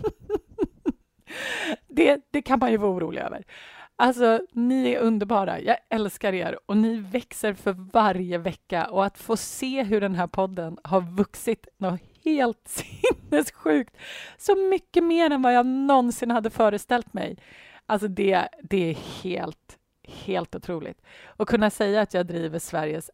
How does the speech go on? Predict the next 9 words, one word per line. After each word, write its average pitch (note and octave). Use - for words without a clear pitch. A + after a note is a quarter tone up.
absolut F3+
största -
lifecoach-podd E3
för E3
kvinnor, E3
det, E3
det E3+
är D#3+
svincoolt. -